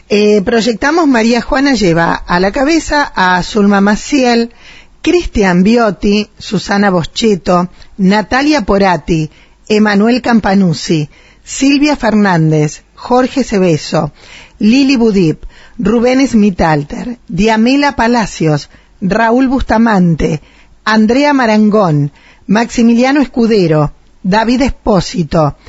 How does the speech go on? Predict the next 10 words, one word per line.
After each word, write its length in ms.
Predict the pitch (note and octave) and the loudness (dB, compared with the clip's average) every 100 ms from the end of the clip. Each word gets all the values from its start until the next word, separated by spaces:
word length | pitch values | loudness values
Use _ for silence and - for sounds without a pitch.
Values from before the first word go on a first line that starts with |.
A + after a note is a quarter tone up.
| - - _ - | -20 -20 _ -4
Brisa 440 | F3 D4+ E4 D4 | 0 0 0 0
Moyano 720 | A#3 F3+ F#3+ G#3+ A3+ A#3 A#3+ - _ _ | 0 0 0 2 2 2 0 -4 _ _
y 120 | D#4+ | -4
Pablo 640 | - A3 G3 G#3 G3+ G#3 - _ _ | 0 -2 0 2 2 0 -4 _ _
Kubik. 520 | - F3+ D3+ D3+ - - - - - | -2 0 0 -2 -6 -20 -20 -20 -6
Es 100 | - | -2
el 140 | G3+ | 0
grupo 260 | A#3+ A#3+ B3 | 0 2 2
de 140 | B3+ | 0
personas 720 | C4 B3 D#4 D4 D4+ F4+ - | -2 -4 -2 0 0 -2 -6